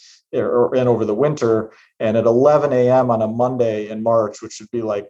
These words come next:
the prime time <laughs> to build anything, uh, just row after row after row of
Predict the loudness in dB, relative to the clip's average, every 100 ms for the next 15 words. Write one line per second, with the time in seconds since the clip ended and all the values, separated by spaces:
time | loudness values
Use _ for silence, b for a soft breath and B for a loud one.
0 | -14 -8 -2 0 -2 -2 -2 -2 -6 B
1 | B -6 0 0 2 2 0 -2 -4 -4
2 | -12 B B B -8 -2 0 0 -2 -2
3 | -2 -4 0 4 6 4 2 -2 -8 -2
4 | 0 2 0 -4 -12 -2 0 2 0 -4
5 | -10